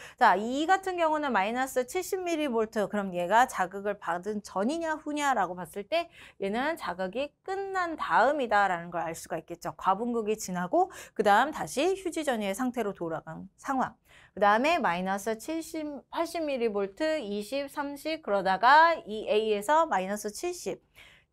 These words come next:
E와 동일하게 마이너스 칠십이 발생을 하게 되는데 얘는 아직 자극을 받기 전이다라고 볼 수가 있어요.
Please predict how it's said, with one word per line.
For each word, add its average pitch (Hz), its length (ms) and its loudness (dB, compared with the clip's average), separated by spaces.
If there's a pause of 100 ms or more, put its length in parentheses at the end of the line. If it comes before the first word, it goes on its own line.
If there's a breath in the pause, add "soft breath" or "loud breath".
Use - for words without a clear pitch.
(120)
E와 302 480 6
동일하게 269 540 2
마이너스 208 480 0
칠십이 269 640 -4
발생을 220 500 -2
하게 269 200 0
되는데 214 480 0
얘는 220 500 0
아직 185 420 -2
자극을 208 680 -2
받기 220 440 -8
전이다라고 214 1000 -2
볼 180 160 -10
수가 - 260 -14
있어요. - 320 -10